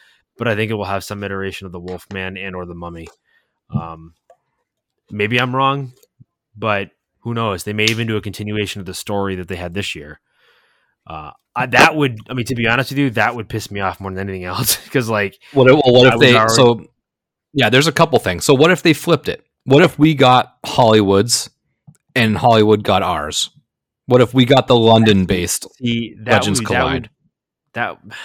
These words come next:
Speaker 1: that would bug me. Like, I get that it's like, you know, one was one and one was the other,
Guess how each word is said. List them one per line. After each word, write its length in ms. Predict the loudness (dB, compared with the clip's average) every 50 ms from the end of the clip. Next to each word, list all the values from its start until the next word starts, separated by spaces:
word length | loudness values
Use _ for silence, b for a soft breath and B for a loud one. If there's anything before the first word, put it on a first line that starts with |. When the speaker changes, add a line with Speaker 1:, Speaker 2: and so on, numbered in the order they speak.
| B -14
Speaker 1:
that 100 | -10 -8
would 120 | -6 -6 -4
bug 220 | -4 -4 -6 -6
me. 260 | -10 -16 -18 -18 _ _ _ _ _ _ _ _ _ _ _ _ _ _ _ _ _ _ _ _ _ _ _ _ -4
Like, 140 | -2 -2 0
I 80 | -2
get 260 | 0 0 0 0 0
that 100 | 0 -2
it's 160 | -2 -2 -2 -2
like, 200 | -2 -2 -2 -2
you 80 | -4
know, 100 | -6 -6 -4
one 240 | -4 -4 -4 -4
was 200 | -6 -6 -8 -8
one 600 | -10 -10 -8 -6 -6 -6 -6 -8 -10 -12 -14 -18 -18 -16
and 140 | -12 -10 -8
one 160 | -8 -8 -8
was 140 | -8 -10 -10
the 160 | -12 -12 -12
other, 460 | -12 -12 -10 -8 -8 -8 -8 -10 -12